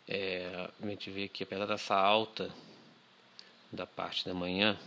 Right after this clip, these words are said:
de cerca de seiscentos pontos,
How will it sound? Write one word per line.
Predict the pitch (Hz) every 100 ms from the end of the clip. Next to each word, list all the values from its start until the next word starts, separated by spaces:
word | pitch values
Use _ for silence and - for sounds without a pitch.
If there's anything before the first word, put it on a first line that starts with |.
| - - _ - - - _ _ _ - - - - -
de | 95 92
cerca | - - - 90 - 82 87 - - - _ _ _ - - - _ _ _ _ - - - _ _ - _ _ _ _ _ _ _ _ - - 85 -
de | - - - - - - - - - -
seiscentos | - 82 - - 101 101 - - -
pontos, | 110 117 98 - - - -